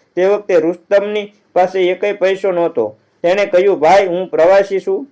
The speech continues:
પૈસા રાખતો નથી." આ સાંભળી હોડીવાળાએ કહ્યું,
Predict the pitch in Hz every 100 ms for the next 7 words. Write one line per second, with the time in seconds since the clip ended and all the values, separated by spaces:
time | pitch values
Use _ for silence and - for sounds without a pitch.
0 | - 156 175 180 156 135 - 185 139 113
1 | - 170 196 202 156 185 170 151 185 202
2 | 190 196 185 190 190 123